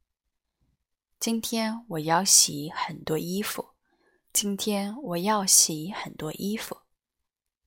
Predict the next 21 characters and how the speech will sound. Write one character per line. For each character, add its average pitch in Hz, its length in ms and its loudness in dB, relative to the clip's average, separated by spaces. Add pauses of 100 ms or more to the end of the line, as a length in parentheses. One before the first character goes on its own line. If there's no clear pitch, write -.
Today 208 440 6
I 190 260 2
need 190 360 0 (120)
to 180 240 -2
wash 180 380 2
a 185 80 2
lot 175 280 0
of 180 280 -4 (100)
clothing. 180 600 -2 (1700)
小 160 420 4
时， 165 520 0 (920)
小 160 380 4
时， 170 540 0 (640)
我 185 100 2
看 254 340 0
了 170 360 0
一 202 200 -2
小 165 400 4
时 - 260 2
的 185 140 0
书， 214 480 0